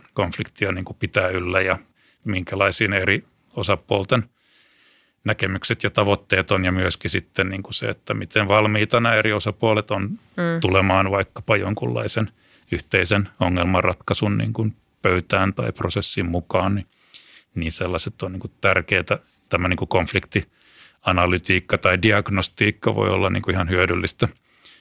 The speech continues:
Speaker 1: ymmärtämään näitä ja esimerkiksi just niitä valta-asetelmia, niitä neuvotteluasetelmia, että kellä on minkäkinlaiset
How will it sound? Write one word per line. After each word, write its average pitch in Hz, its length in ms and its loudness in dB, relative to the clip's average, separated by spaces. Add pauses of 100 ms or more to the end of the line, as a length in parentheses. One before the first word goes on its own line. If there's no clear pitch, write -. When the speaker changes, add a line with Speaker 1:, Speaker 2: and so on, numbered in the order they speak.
(120)
Speaker 1:
ymmärtämään 87 600 0
näitä 90 280 -2
ja 92 60 2
esimerkiksi 87 420 -4
just - 120 -2
niitä 92 240 0
valta-asetelmia, 98 920 2
niitä 95 260 -2
neuvotteluasetelmia, 90 1120 0
että - 200 -4
kellä 87 340 0
on 92 160 -2
minkäkinlaiset 92 920 -2